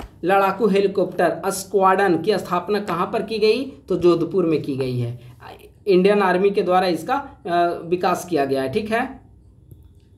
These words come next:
पन्द्रह मार्च दो हज़ार चौबीस को रक्षा मंत्रालय ने भारतीय नौसेना के लिए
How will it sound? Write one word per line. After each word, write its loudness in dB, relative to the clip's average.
पन्द्रह 2
मार्च 0
दो 2
हज़ार 2
चौबीस 2
को -2
रक्षा -4
मंत्रालय 0
ने 0
भारतीय 0
नौसेना 0
के -2
लिए 0